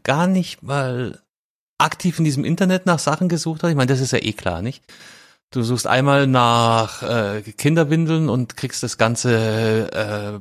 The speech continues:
Baby-Starter-Programm angeboten. Das macht ja auch irgendwo Sinn, ist ja auch nachvollziehbar. Aber es ist ja auch sehr häufig so, dass man es überhaupt nicht, äh, bei Google eingibt,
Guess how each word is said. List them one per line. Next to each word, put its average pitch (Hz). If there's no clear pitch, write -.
Baby-Starter-Programm 95
angeboten. 92
Das -
macht 147
ja 151
auch 135
irgendwo 135
Sinn, 156
ist 170
ja 139
auch 123
nachvollziehbar. 90
Aber 123
es 135
ist 160
ja 151
auch 131
sehr 131
häufig 143
so, 139
dass 135
man 135
es 120
überhaupt 113
nicht, -
äh, 120
bei 117
Google 127
eingibt, -